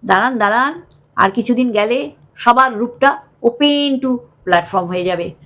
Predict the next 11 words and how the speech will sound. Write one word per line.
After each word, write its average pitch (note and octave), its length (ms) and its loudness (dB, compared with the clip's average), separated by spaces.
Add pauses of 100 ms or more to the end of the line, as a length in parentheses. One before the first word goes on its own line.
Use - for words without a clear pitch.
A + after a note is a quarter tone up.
(160)
আজকে F3 260 -2
অমাবস্যা, F#3+ 640 -2
এই F3+ 220 -2
কথাগুলো F#3 400 0
বলার F#3 260 -2
পিছনে A#3+ 280 -4
কি B3+ 120 -6
সত্যি B3+ 280 -12
করেই A#3 240 -2 (360)
তার F3+ 120 -2
শারীরিক G#3+ 540 -2